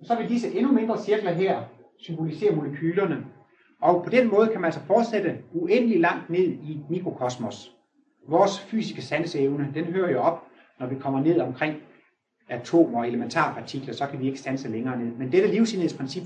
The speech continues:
fortsætter meget langt ned. Og der vil altså være et vist harmoniforhold mellem det levende væsen og de mikroindivider, det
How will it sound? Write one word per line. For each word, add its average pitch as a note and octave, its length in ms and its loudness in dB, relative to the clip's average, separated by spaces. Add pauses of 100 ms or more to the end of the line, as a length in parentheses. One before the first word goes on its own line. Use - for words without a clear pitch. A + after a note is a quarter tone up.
fortsætter E3 800 -2
meget D3+ 220 2
langt C#3+ 280 -4
ned. F#3+ 260 0 (1500)
Og D3 80 -8
der A#3 100 4
vil B3 100 4
altså F#3+ 260 4
være F#3+ 360 4 (240)
et C3+ 120 -10
vist A3 240 0
harmoniforhold F#3+ 800 2 (120)
mellem D#3 460 0 (1500)
det E3 100 4
levende F#3+ 360 6
væsen F#3+ 460 0
og C3+ 60 -6 (100)
de F#3+ 220 -4
mikroindivider, E3 880 2
det D3+ 240 4